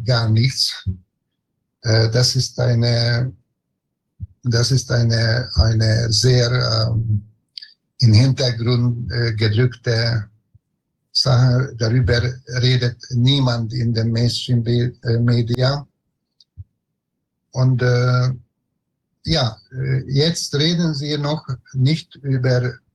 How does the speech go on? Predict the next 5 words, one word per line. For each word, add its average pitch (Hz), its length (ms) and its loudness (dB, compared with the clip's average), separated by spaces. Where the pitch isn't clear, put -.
über 127 260 0
die 120 640 -2
neue, 127 760 0
äh, 110 340 0
Impf-, 151 440 -2